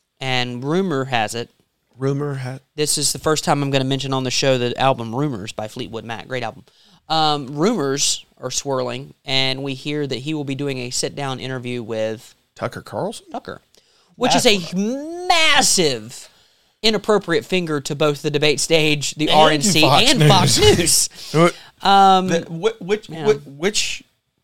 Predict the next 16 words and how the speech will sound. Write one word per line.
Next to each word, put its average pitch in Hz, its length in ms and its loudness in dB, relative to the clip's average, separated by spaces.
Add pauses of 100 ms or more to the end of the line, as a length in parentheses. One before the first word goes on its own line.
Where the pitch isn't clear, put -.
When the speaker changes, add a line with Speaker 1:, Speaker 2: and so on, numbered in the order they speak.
(120)
Speaker 2:
coverage 170 360 4
will 135 160 0
have 135 200 6
more 147 240 4
millions 131 400 2
of 101 60 -8
dollars 139 640 6
<laughs> - 40 -4
attached 127 460 2
to 123 80 -4
Speaker 1:
The 113 80 -2
Speaker 2:
it? 95 60 -6
Speaker 1:
Tucker 131 200 -2
Carlson 135 380 -4
Speaker 2:
Mm, - 20 -6
Speaker 1:
one. 98 160 -8